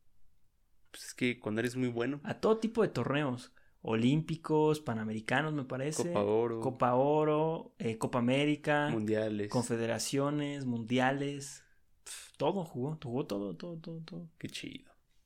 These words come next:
Speaker 2: Por eso es el jugador mexicano con más goles oficiales en la selección nacional. Solamente creo que tiene tres o cuatro goles en amistosos. Los demás son en oficiales.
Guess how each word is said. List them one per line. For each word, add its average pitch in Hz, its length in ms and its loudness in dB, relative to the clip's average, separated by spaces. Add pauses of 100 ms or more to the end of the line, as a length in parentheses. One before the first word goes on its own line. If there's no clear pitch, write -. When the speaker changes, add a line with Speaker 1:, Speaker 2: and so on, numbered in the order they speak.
(760)
Speaker 2:
Por 135 160 8
eso 147 160 2
es 160 80 0
el 170 120 4
jugador 139 420 6
mexicano 160 560 0
con 120 180 0
más 135 240 4
goles 143 380 2
oficiales 160 920 2 (140)
en 131 140 -2
la 123 40 0
selección 120 380 -4
nacional. 156 320 -8 (960)
Solamente 175 420 0
creo 185 140 -2
que 175 60 -8
tiene 170 220 0
tres 170 320 2
o 170 100 -4
cuatro 160 280 2
goles 160 280 2
en 139 80 -8
amistosos. 117 500 -6
Los 123 100 2
demás 127 220 0
son - 380 -4
en 120 240 0
oficiales. - 680 -10